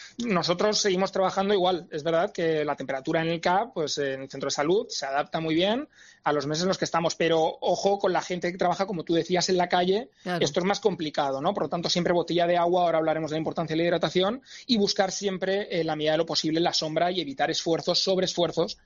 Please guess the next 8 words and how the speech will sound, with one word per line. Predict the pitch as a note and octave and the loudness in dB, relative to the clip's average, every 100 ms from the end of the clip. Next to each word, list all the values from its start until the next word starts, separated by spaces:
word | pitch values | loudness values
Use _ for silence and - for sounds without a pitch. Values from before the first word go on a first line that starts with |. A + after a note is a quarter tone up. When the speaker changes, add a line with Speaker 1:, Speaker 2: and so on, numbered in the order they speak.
| _ _ | _ _
Speaker 1:
sobre | - D3 | -2 0
todo | C#3 C#3+ D#3 | 2 2 2
en | D3 C#3+ C3+ | -4 -8 -8
épocas | C3+ C3+ D3+ B2+ | -8 -4 -4 -6
de | |
mucho | B2+ - | -12 -14
calor. | - - | -16 -14
Speaker 2:
Exacto. | F3 - F3+ C3 D#3 | -14 -6 -8 -6 -14